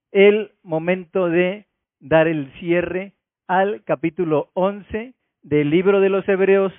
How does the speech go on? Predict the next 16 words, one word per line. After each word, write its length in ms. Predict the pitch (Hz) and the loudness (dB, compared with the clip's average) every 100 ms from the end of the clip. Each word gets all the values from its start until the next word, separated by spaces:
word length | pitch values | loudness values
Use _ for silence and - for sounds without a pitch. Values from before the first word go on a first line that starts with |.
| _ | _
cuyo, 600 | - 202 226 233 233 240 - _ _ | -4 -2 0 2 2 0 -12 _ _
eh, 360 | 156 147 143 139 | -2 2 2 0
autor, 760 | 170 156 151 - 190 190 180 - _ _ - _ _ _ _ _ _ _ | -2 -4 -4 -2 0 0 -2 -16 _ _ -20 _ _ _ _ _ _ _
sabemos 360 | 139 156 170 - | -2 -2 -2 -6
que 260 | 151 147 - _ _ - | -2 -2 -4 _ _ -4
fue 140 | 180 | -2
por 220 | 180 196 | 0 2
la 140 | 175 156 | 2 2
guía 200 | 190 220 | 4 2
del 120 | 202 | 2
Espíritu 400 | - 214 208 190 | -2 -6 -6 -2
Santo, 300 | 190 190 185 | -2 -2 -4
pero 380 | - 165 160 180 | 0 0 0 -4
el 180 | 180 160 | -2 0
autor 400 | 160 - 226 240 | 0 0 0 0
humano 540 | 208 202 208 208 214 | -2 -4 -2 -4 -6